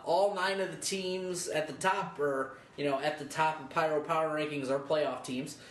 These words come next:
And then there's a few, you know, stragglers, uh, in,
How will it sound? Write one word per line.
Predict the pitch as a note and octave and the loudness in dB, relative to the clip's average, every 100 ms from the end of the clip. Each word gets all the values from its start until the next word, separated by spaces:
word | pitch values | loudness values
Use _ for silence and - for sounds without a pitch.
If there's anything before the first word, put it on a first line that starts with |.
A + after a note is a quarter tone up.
| - - | -16 -4
And | D3+ | 0
then | D#3 | 2
there's | D3+ | 2
a | C#3+ | 0
few, | - F#3 F3 E3 D3+ C3+ | -2 2 2 2 -6 -2
you | D#3 | 0
know, | C#3+ | 0
stragglers, | - E3 D3+ D3+ D#3 D#3+ E3 - - - - | 0 2 2 2 2 0 0 -6 -10 -20 -8
uh, | - B2+ B2 - - | -2 0 0 -4 -6
in, | C#3+ | -6